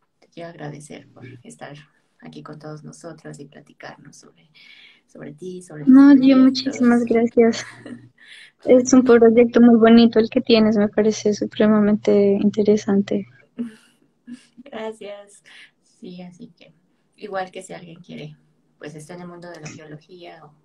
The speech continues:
Speaker 1: y tiene alguna duda, pues que te pueda contactar.
Speaker 2: Sí, sí, me pueden contactar. O alguien que quiera venir a Causto.
Speaker 1: Exacto, si alguien
Speaker 2: Aquí
Speaker 1: quiere.
Speaker 2: todo el mundo están buscando,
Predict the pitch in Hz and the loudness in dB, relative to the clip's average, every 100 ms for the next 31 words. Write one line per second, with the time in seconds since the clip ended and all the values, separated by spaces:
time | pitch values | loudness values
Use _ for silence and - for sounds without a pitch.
0 | _ _ - 165 165 170 160 160 160 170 | _ _ -20 -20 -20 -20 -20 -20 -20 -20
1 | - - _ - _ _ _ _ _ - | -20 -20 _ -20 _ _ _ _ _ -16
2 | 180 180 180 156 - - 196 214 247 - | -10 -10 -12 -20 -20 -20 -16 -14 -16 -18
3 | _ _ _ _ _ _ _ - - _ | _ _ _ _ _ _ _ -20 -20 _
4 | _ _ _ _ - - 254 254 254 247 | _ _ _ _ -4 0 0 2 2 2
5 | 226 220 226 214 214 208 214 220 214 202 | 0 -2 -4 -4 -4 -6 -6 -2 0 2
6 | 214 214 208 - - 214 196 208 196 190 | 2 0 -4 -2 -2 0 0 0 -2 -2
7 | 180 185 - 277 - - 262 254 - 233 | -2 -4 -10 -16 -16 -14 -12 -12 -16 -12
8 | 220 226 - 233 285 - 175 220 208 226 | -12 -10 -10 -10 -12 -14 -12 -4 -2 2
9 | 214 202 214 196 226 208 190 190 - 185 | 4 4 2 2 0 -2 -2 -2 -2 -4
10 | 190 202 190 | -4 -4 -4